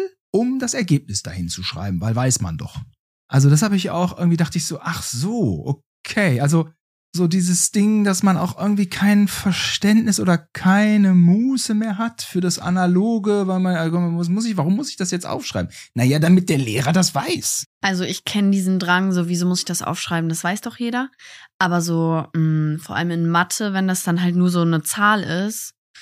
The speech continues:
Speaker 2: egal wie viele Nullen sie dann hat, dann kann man das ja schnell aufschreiben. Wenn das jetzt so wirklich ein Satz ist oder mehrere Sätze, äh, wo ich mir denke, ja, aber das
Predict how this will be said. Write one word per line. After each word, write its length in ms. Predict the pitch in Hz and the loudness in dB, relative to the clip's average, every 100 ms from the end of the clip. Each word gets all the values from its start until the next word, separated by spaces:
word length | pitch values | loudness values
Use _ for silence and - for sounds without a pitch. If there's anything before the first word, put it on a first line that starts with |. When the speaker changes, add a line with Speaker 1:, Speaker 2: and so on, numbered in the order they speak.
| - - | -18 -4
Speaker 2:
egal 340 | 180 180 175 | -2 2 0
wie 80 | 175 | 0
viele 240 | - 170 | -2 0
Nullen 260 | 170 170 170 | 2 2 0
sie 140 | 170 | -2
dann 220 | 160 160 180 | -4 -4 -4
hat, 300 | 170 - - | -8 -10 -8
dann 420 | - 160 160 160 151 | -2 0 0 -2 -4
kann 160 | - 170 | 0 2
man 100 | 160 | 4
das 140 | 156 | 2
ja 100 | 160 | -2
schnell 180 | 156 151 | -4 -6
aufschreiben. 440 | 160 - 147 135 151 | -6 -8 -6 -4 -2
Wenn 80 | |
das 160 | 170 175 | -2 -2
jetzt 180 | 190 - | -4 -4
so 260 | 190 185 190 | -2 -2 -2
wirklich 300 | 202 196 170 | -4 -2 -2
ein 140 | 160 | 0
Satz 380 | 165 180 - - | 0 -2 -4 -6
ist 260 | 165 175 | -4 -4
oder 140 | 127 147 | -4 -2
mehrere 480 | 151 160 156 151 160 | -2 -2 -6 -8 -6
Sätze, 500 | 151 151 - 175 202 - - - - - - | -6 -6 -6 -6 -8 -14 -20 -20 -20 -10 -2
äh, 220 | 165 156 | 0 2
wo 80 | 160 | 0
ich 100 | 160 | -2
mir 60 | |
denke, 280 | 156 151 - | -2 -2 0
ja, 340 | 160 175 175 - | 0 2 2 0
aber 200 | 151 151 | -2 -2
das 300 | 156 151 | -2 -6